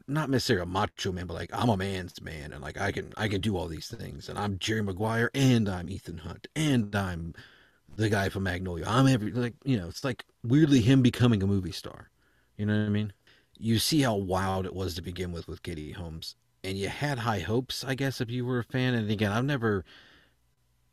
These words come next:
it's always, I've always approached it as, like, "Take your hat off, boy. That's a movie star."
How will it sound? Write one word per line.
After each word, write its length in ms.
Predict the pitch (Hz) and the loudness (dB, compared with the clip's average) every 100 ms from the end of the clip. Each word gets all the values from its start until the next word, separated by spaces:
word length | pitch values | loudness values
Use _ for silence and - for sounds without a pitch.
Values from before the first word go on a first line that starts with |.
| _ _ _ _ _ | _ _ _ _ _
it's 220 | 123 131 151 | 2 6 6
always, 340 | 123 120 110 - | 6 6 4 4
I've 180 | 135 139 | 6 10
always 240 | 120 101 | 10 8
approached 420 | 98 107 101 - | 2 0 0 0
it 140 | 104 92 | -2 0
as, 220 | 90 87 | -4 -4
like, 340 | 90 82 - - | -6 -6 -8 -2
"Take 180 | 110 98 | 0 0
your 100 | 101 | 0
hat 140 | 90 | -2
off, 180 | 82 - | -4 -10
boy. 160 | 82 85 | -8 -6
That's 180 | 90 92 | -6 -6
a 20 | |
movie 240 | 85 - | -8 -8
star." 380 | - - 57 - | -10 -10 -12 -16